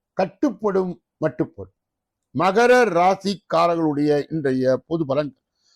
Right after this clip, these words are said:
பால்ய நண்பர்கள் உதவுவார்கள். வெளியூர் பயணங்களால் அலைச்சல் இருந்தாலும் ஆதாயம் உண்டு. புது வேலை அமையும், வெளி வட்டார தொடர்புகள் அதிகரிக்கும், வியாபாரத்தில் பற்று வரவு கணிசமாய் உயரும்,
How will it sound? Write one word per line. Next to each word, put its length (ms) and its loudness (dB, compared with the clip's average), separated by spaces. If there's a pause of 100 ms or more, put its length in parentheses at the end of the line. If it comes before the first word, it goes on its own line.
(140)
பால்ய 400 4 (140)
நண்பர்கள் 500 0
உதவுவார்கள். 720 2
வெளியூர் 420 0
பயணங்களால் 640 -2
அலைச்சல் 460 -4
இருந்தாலும் 440 -2 (180)
ஆதாயம் 500 2
உண்டு. 200 -14 (580)
புது 220 0
வேலை 380 6
அமையும், 440 0
வெளி 180 -2
வட்டார 480 2
தொடர்புகள் 540 -2
அதிகரிக்கும், 600 -4
வியாபாரத்தில் 760 -2
பற்று 300 -10
வரவு 300 0
கணிசமாய் 580 -2
உயரும், 360 -4